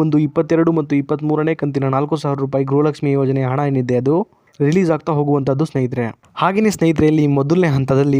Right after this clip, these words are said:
ಒಟ್ಟು ನಲವತ್ತು ಲಕ್ಷ ಜನ ಫಲಾನುಭವಿಗಳಿಗೆ ಮೊದಲನೇ ಹಂತದ ಇಪ್ಪತ್ತೆರಡು ಮತ್ತು ಇಪ್ಪತ್ಮೂರನೇ ಕಂತಿನ ನಾಲ್ಕು ಸಾವಿರ ರೂಪಾಯಿ ಹಣ ಬಂದು ಜಮಾ ಆಗುವಂಥದ್ದು ಸ್ನೇಹಿತರೆ. ಆದರೆ ಒಟ್ಟಿಗೆ ಎಲ್ಲ ಫಲಾನುಭವಿಗಳಿಗೆ ಹಣ ಬಂದು ಜಮಾ ಆಗುವುದಿಲ್ಲ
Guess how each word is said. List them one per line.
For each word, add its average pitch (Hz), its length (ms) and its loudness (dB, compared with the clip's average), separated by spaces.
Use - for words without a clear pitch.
ಒಟ್ಟು 139 180 0
ನಲವತ್ತು 151 360 0
ಲಕ್ಷ 151 200 0
ಜನ 143 200 0
ಫಲಾನುಭವಿಗಳಿಗೆ 131 800 0
ಮೊದಲನೇ 165 340 2
ಹಂತದ 139 280 0
ಇಪ್ಪತ್ತೆರಡು 156 520 0
ಮತ್ತು 143 220 -2
ಇಪ್ಪತ್ಮೂರನೇ 156 600 -2
ಕಂತಿನ 139 320 -2
ನಾಲ್ಕು 190 220 0
ಸಾವಿರ 156 240 2
ರೂಪಾಯಿ 143 280 2
ಹಣ 160 140 0
ಬಂದು 151 260 2
ಜಮಾ 143 220 0
ಆಗುವಂಥದ್ದು 135 480 0
ಸ್ನೇಹಿತರೆ. 127 360 -4
ಆದರೆ 175 180 2
ಒಟ್ಟಿಗೆ 190 280 0
ಎಲ್ಲ 175 140 2
ಫಲಾನುಭವಿಗಳಿಗೆ 147 760 0
ಹಣ 147 120 0
ಬಂದು 151 240 0
ಜಮಾ 135 180 0
ಆಗುವುದಿಲ್ಲ 131 300 -2